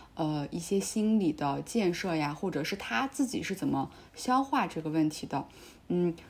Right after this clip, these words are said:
首先我先想问一下大家，就是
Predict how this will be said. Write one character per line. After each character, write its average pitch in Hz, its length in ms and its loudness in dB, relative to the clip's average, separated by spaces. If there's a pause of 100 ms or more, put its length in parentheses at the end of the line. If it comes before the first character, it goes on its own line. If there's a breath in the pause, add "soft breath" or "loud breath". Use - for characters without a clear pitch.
首 - 280 -2
先 240 220 4
我 185 80 4
先 214 320 0
想 156 260 0
问 196 280 4
一 170 40 2
下 175 160 2
大 160 220 -2
家， 156 260 -2
就 165 140 -2
是 160 260 2